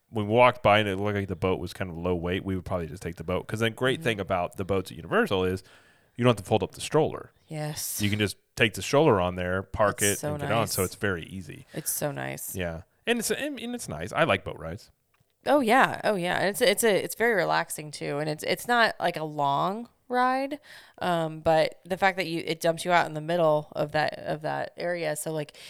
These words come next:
Speaker 2: it's closer to Universal Studios Park. Um, not necessarily closer to Islands, but, like, you know,
Speaker 1: Yeah.
Speaker 2: it's, it's in the middle there.
Speaker 1: But I
Speaker 2: It's
Speaker 1: will
Speaker 2: great.
Speaker 1: say it, it takes you, you don't have to go through security at City Walk. So basically when you get on
Speaker 2: Yeah.
Speaker 1: these, you go through security at the boat area.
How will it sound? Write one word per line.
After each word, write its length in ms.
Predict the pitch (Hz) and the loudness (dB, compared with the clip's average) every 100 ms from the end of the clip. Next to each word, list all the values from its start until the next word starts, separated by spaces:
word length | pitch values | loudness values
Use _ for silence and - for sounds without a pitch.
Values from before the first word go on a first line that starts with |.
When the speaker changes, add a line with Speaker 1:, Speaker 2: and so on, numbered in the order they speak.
| - - | -20 -10
Speaker 2:
it's 160 | 170 | -8
closer 480 | - - 170 165 170 | -6 2 2 2 -2
to 400 | 156 156 151 147 | -4 -4 -4 -4
Universal 520 | 156 156 147 156 147 143 | -6 -6 -4 -6 -8 -10
Studios 480 | 160 156 151 151 | -8 -6 -6 -6
Park. 560 | - 175 175 170 - - _ _ _ _ _ - | -6 0 0 0 -8 -20 _ _ _ _ _ -4
Um, 560 | 151 147 147 143 139 139 _ - | -2 0 0 -2 -6 -12 _ -4
not 160 | 170 | -2
necessarily 540 | 160 160 165 156 151 151 | -2 -4 -4 -6 -8 -12
closer 260 | - 156 - | -8 -6 -4
to 140 | - | -4
Islands, 420 | 139 160 143 147 | 0 0 0 -6
but, 180 | 143 131 | -6 -4
like, 380 | 139 139 - - - | -2 -4 -6 -18 -8
you 100 | 330 | 0
know, 120 | 190 | 2
Speaker 1:
Yeah. 60 | 180 | 0
Speaker 2:
it's, 120 | - | 0
it's 220 | 196 - | -4 -4
in 160 | - 175 | -6 -6
the 80 | |
middle 260 | 160 254 180 | -8 -6 -6
there. 140 | 143 | 0
Speaker 1:
But 100 | 151 | 6
I 40 | 143 | 8
Speaker 2:
It's 100 | 131 | 8
Speaker 1:
will 60 | |
Speaker 2:
great. 80 | 127 | 6
Speaker 1:
say 140 | 135 117 | 6 4
it, 280 | 90 113 - | 2 -2 0
it 180 | 113 107 | -2 2
takes 320 | 117 117 - | 2 2 0
you, 60 | 104 | 0
you 80 | |
don't 140 | 110 104 | 2 2
have 140 | 110 | 2
to 100 | - | 0
go 220 | 90 98 95 | 0 0 0
through 640 | - 101 95 92 87 85 | -2 -2 0 0 -2 -4
security 600 | - - - 107 98 87 78 | -6 -6 -2 0 0 0 -6
at 120 | - | -8
City 220 | 92 85 | -6 -4
Walk. 160 | 80 - | -6 -4
So 160 | 98 | -2
basically 320 | 92 104 107 | 2 2 2
when 140 | 95 90 | -4 -2
you 60 | |
get 120 | 90 107 | 2 4
on 120 | 110 | 4
Speaker 2:
Yeah. 40 | |
Speaker 1:
these, 240 | 104 98 98 | 0 -4 -4
you 200 | 90 92 | -6 -2
go 140 | 98 | -2
through 180 | 92 101 | 0 -4
security 360 | - 98 90 80 | -2 -2 -2 -4
at 120 | 82 | -6
the 60 | |
boat 300 | 85 95 95 | -4 -2 -2
area. 380 | 95 92 92 90 | -2 -2 -2 -6